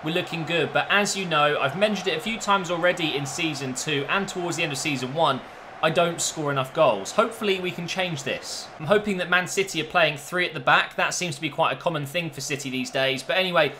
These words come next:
this is the lineup I've gone with. It's one of the strongest teams I can put out. I'm really, really going for it. I wanna get a win against Man City today. Pep Guardiola's men, though, are not gonna be easy. Are they playing three at the back? No, they're not. So,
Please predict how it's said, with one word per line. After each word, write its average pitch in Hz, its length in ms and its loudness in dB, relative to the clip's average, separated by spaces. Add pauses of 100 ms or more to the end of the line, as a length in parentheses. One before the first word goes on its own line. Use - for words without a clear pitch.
(300)
this 202 100 0
is - 80 -4
the 180 60 0
lineup 180 380 6
I've 170 200 8
gone 156 180 0
with. 151 360 -2
It's 160 400 -4
one 175 100 0
of 170 80 -2
the 156 60 -2
strongest 170 440 -2
teams 160 260 -2
I 147 80 2
can 143 160 -6
put 165 180 -2
out. 160 200 8
I'm 160 300 0
really, 196 460 2 (240)
really 160 260 0
going 131 300 4
for 110 280 -2
it. 110 40 0
I 107 100 0
wanna 135 240 -2
get 131 200 0
a 131 40 0
win 127 240 -2
against 120 300 -6
Man 123 160 -4
City - 280 -8
today. 120 440 0 (340)
Pep 143 240 2
Guardiola's 139 640 2
men, 131 240 0
though, 123 140 4
are 127 220 4
not 143 380 -4
gonna 139 140 -6
be 131 180 -4
easy. 135 640 -2
Are 147 80 -2
they 165 120 0
playing 175 300 0
three 180 220 -6
at 160 60 -6
the 160 60 -10
back? 175 340 2
No, 143 320 2
they're 131 180 0
not. 135 340 0
So, 160 300 2